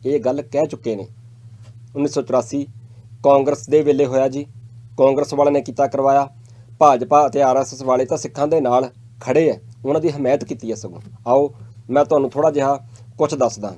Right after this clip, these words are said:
ਜੋ ਮੇਰੇ ਕੋਲ ਹੈਗਾ। ਤੁਸੀਂ ਐਲ ਕੇ ਅਡਵਾਨੀ ਦਾ ਨਾਮ ਸੁਣਿਆ ਜੀ? ਐਲ ਕੇ ਅਡਵਾਨੀ ਭਾਜਪਾ ਦੇ ਸੰਸਥਾਪਕ ਅਤੇ ਭਾਜਪਾ ਦੇ ਪ੍ਰਧਾਨ ਰਹਿ ਚੁੱਕੇ ਆ। ਐਲ ਕੇ ਅਡਵਾਨੀ ਨੇ ਆਪਣੀ ਆਟੋਬਾਇਓਗ੍ਰਾਫੀ My Country, My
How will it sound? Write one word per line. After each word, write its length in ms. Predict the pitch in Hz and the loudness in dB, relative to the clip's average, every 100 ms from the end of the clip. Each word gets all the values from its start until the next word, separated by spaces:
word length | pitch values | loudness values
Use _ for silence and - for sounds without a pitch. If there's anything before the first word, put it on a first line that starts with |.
| 110 | 0
ਜੋ 120 | 147 | 2
ਮੇਰੇ 280 | 139 139 120 - | 2 0 -4 -6
ਕੋਲ 180 | 139 139 | 0 0
ਹੈਗਾ। 280 | 120 107 - - - - - - - | 0 -4 -8 -14 -20 -20 -20 -18 -10
ਤੁਸੀਂ 280 | 151 180 185 143 | -2 2 4 4
ਐਲ 180 | 147 | 4
ਕੇ 200 | 151 165 151 | 2 -2 0
ਅਡਵਾਨੀ 340 | 143 143 151 | 2 2 2
ਦਾ 100 | 156 | 2
ਨਾਮ 200 | 147 139 135 | 2 2 0
ਸੁਣਿਆ 300 | 135 135 139 | 0 0 0
ਜੀ? 180 | 139 - - - - | -4 -14 -20 -18 0
ਐਲ 180 | 143 151 | 2 2
ਕੇ 220 | 156 147 | 2 0
ਅਡਵਾਨੀ 400 | 131 123 107 87 - - - 147 | 0 -2 -2 -8 -16 -20 -2 4
ਭਾਜਪਾ 380 | 147 120 143 | 4 4 2
ਦੇ 100 | 151 151 | 0 0
ਸੰਸਥਾਪਕ 680 | 147 135 127 123 147 151 143 - - 127 | -4 -2 -2 0 0 -4 -10 -18 -12 -8
ਅਤੇ 160 | 120 139 | -4 0
ਭਾਜਪਾ 400 | 151 127 113 127 | 2 2 0 -2
ਦੇ 160 | 135 156 - - - - | -2 -6 -14 -20 -20 -6
ਪ੍ਰਧਾਨ 380 | 165 160 151 117 | -2 2 4 2
ਰਹਿ 140 | 117 120 | 0 -2
ਚੁੱਕੇ 240 | 120 104 | -6 -10
ਆ। 1300 | 90 - - - - - - - - - - - - | -12 -16 -20 -20 -20 -20 -20 -20 -20 -20 -20 -6 4
ਐਲ 120 | 151 175 | 4 6
ਕੇ 160 | 196 | 4
ਅਡਵਾਨੀ 360 | 190 165 147 160 | 6 6 4 4
ਨੇ 340 | 151 143 170 - - | 4 4 2 0 0
ਆਪਣੀ 480 | 139 - 160 165 160 - - - | 0 2 0 0 -6 -16 -18 0
ਆਟੋਬਾਇਓਗ੍ਰਾਫੀ 920 | 139 143 175 165 147 143 127 123 113 98 - - - - - 113 | 2 4 4 6 6 4 2 -2 -4 -14 -16 -20 -20 -20 -10 -4
My 200 | 131 143 160 | 2 4 4
Country, 380 | 147 135 147 151 156 - 117 123 | 0 -4 -4 -6 -10 -16 -6 0
My 180 | 139 | 4